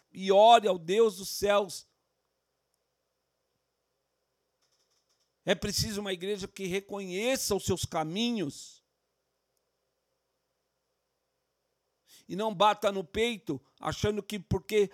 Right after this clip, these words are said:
há um prédio suntuoso, há uma membresia alargada,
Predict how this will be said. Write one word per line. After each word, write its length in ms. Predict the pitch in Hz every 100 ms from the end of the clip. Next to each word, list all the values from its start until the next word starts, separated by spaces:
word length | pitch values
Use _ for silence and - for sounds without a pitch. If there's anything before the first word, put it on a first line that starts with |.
| -
há 140 | -
um 160 | 190 190
prédio 560 | - 185 202 226 190 185
suntuoso, 960 | - 196 190 170 175 208 196 131 120 - _ _ _ _ _ _ _ _ _ _ _ -
há 100 | -
uma 160 | 196 202
membresia 1000 | 214 226 208 208 180 139 147 240 233 180
alargada, 1300 | 135 - 165 190 170 147 127 170 196 185 156 127